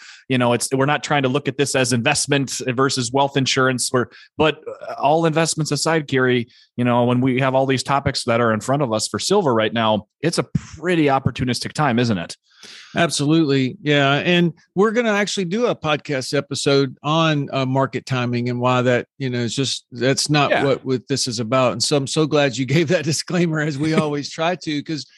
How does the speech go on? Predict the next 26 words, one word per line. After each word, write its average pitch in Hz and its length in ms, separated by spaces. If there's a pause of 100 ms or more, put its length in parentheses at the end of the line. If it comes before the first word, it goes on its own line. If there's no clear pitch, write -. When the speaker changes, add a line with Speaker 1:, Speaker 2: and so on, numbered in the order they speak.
(120)
Speaker 2:
this 170 160
is 170 120
really 196 240
about 151 320
sound 165 500
financial 143 480
planning, 127 540 (320)
diversification, 139 1160 (340)
and 131 120
having 151 340
an 147 120
allocation 143 680
to 127 140 (180)
physical 147 500 (220)
gold 139 260
and 135 120
silver 131 560
as 123 300
the 131 140
a-, - 300
access 147 440
point 143 400
to 127 100
that 120 220
asset 156 480
class. 117 480